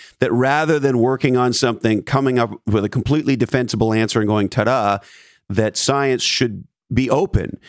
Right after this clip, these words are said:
And while we're asking the questions and we're learning things and learning sometimes, to your point earlier, is about failing. And,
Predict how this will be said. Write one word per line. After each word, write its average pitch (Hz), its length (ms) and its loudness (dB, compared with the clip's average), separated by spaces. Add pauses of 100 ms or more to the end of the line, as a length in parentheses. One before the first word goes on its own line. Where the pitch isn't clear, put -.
(220)
And 113 160 2
while 113 220 2
we're 120 240 2
asking 139 520 0
the 120 80 2
questions 110 600 -2
and 101 160 0
we're 101 100 0
learning 127 440 0
things 98 420 -2
and 104 140 -2
learning 135 320 0
sometimes, 127 580 -2 (220)
to 117 60 0
your 110 100 0
point 127 260 0
earlier, 117 380 0
is 107 120 -2
about 110 320 0
failing. 123 440 0
And, 101 100 -4